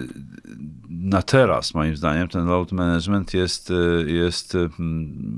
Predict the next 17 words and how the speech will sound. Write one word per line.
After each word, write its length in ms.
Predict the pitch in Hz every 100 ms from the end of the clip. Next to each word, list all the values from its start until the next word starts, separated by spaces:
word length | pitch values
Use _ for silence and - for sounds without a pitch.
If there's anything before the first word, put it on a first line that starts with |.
| 57 - 57
ma 180 | 80 98
uzasadnienie 680 | 95 - 98 87 90 98
w 100 | 101
tym, 200 | - 98
co, 160 | 92 -
o 80 | 101
czym 180 | - 113
mówiłem 240 | 120 139
wcześniej. 480 | - 160 - - -
Po 120 | 67
prostu 340 | 71 82 - 101
mnogość 460 | 107 98 90 104
kontuzji. 640 | - 120 120 95 62 58
Nie 120 | 73 107
ma 100 | 131
cudów. 380 | 160 117 80
Gracze, 480 | 76 85 85 - 104